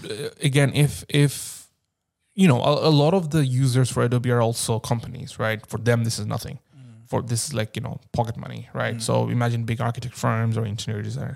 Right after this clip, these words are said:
Speaker 1: fir-, firms or graphic design firms, like, they would, these agencies would just simply pay that extra ninety dollars a year for, for nothing really. It's the individuals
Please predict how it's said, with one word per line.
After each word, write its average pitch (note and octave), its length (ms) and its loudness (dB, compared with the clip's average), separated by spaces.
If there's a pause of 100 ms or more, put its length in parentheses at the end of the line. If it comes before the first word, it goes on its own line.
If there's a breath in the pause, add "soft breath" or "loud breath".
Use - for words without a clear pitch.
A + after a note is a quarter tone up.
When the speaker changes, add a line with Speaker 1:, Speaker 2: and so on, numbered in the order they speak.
Speaker 1:
fir-, - 160 -8
firms A#2 380 -4
or A2+ 60 -6
graphic B2 280 -6
design A2 240 -6
firms, A2 240 -10
like, A2+ 160 -8
they B2 160 -2
would, B2 300 0 (500 loud breath)
these C#3+ 160 6
agencies A#2+ 680 0
would A#2 240 2 (140)
just A#2+ 140 -4
simply A2+ 420 0 (240)
pay A#2 140 -6
that A#2 260 -6
extra - 320 -4
ninety A#2 280 -6
dollars A#2 260 -4
a B2 60 -4
year A2+ 280 -4
for, A2+ 380 -12
for B2 140 -12
nothing B2 280 -6
really. B2+ 220 -8
It's B2 200 -12
the B2 100 -10
individuals C3 680 -8